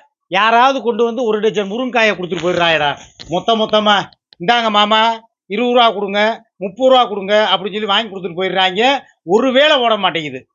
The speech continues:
வெறும் முருங்காயா தின்னு தின்னு என்ன ஆகுறது? ஆ? பைப்புல தண்ணியே வராத பைப்புக்கு முருங்கைக்காய் ஒரு கேடு. ஓரமா தூக்கி போடு. இப்ப நான் என்ன சொல்றேங்க, எனக்கு வாய்ப்பு கிடைச்சிருக்கு.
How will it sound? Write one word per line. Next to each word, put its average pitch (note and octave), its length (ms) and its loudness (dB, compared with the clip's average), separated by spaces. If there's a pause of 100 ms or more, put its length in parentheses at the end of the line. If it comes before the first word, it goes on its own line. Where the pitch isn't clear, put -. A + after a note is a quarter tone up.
(120)
வெறும் C4+ 460 0
முருங்காயா C4+ 680 2
தின்னு B3+ 260 -4
தின்னு C4+ 180 -4
என்ன A3 380 0
ஆகுறது? F3 380 -4 (340)
ஆ? B3 140 2 (540)
பைப்புல A3+ 460 0
தண்ணியே A#3 460 2
வராத A#3 300 2
பைப்புக்கு G#3 400 -2
முருங்கைக்காய் B3 540 0
ஒரு F3+ 140 0
கேடு. G#3+ 480 0 (440)
ஓரமா A#3 260 2
தூக்கி F#3 260 -2
போடு. G#3+ 500 0 (400)
இப்ப - 140 -10
நான் D#3+ 120 0
என்ன F3+ 160 2
சொல்றேங்க, C#3+ 400 -2 (520)
எனக்கு C#3 260 -4
வாய்ப்பு D3 340 0
கிடைச்சிருக்கு. A2+ 460 -6